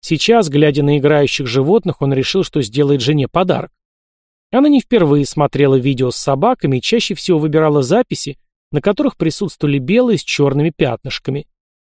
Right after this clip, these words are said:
Феликсу они не нравились, но он хотел доставить Алисе удовольствие. Интересно, как называется эта порода?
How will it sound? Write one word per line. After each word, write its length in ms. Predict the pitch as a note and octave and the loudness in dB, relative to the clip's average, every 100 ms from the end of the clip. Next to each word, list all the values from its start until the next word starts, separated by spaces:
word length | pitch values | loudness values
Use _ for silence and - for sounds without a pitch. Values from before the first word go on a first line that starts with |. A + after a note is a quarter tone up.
| _ _ _ _ | _ _ _ _
Феликсу 400 | - E3+ C#3+ - | 0 2 2 0
они 160 | C#3+ C3 | 0 2
не 120 | C#3 | 2
нравились, 560 | D3 A3+ C#4 A#3+ F#3 - | 2 4 4 2 0 0
но 80 | C4+ | 0
он 80 | |
хотел 320 | - F3 G#3 D#3+ | 0 -2 0 0
доставить 560 | D3+ - F#3 G3+ - | 0 0 2 2 2
Алисе 360 | C#3 C3 - D3+ | 0 0 -2 -2
удовольствие. 760 | D3 G3 C3+ C3 - C3+ D3 _ _ _ _ - | 0 0 0 -4 -10 -10 -12 _ _ _ _ -6
Интересно, 480 | D#3 - C#3 - C#3+ | -2 0 0 -2 -10
как 160 | C#3 C#3+ | -8 -4
называется 500 | B2+ C3 D#3+ - D3+ | -2 0 0 -2 -6
эта 120 | - | -4
порода? 480 | E3+ F3+ B2+ B2 | 0 0 0 -6